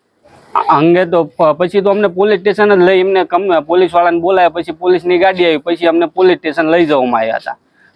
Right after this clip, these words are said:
પછી મેડમે અમારા બ-, બરડા જોયા ને તે ભરોડી પડી ગયેલી હતી ને, પછી એમ-,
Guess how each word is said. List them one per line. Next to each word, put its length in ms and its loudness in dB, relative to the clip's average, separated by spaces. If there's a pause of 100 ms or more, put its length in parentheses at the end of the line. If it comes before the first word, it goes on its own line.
પછી 220 0
મેડમે 520 2 (180)
અમારા 340 0
બ-, 540 0
બરડા 340 2
જોયા 360 0
ને 220 -4
તે 160 -6
ભરોડી 420 -2
પડી 240 0
ગયેલી 340 0
હતી 140 0
ને, 100 0
પછી 260 -4
એમ-, 200 0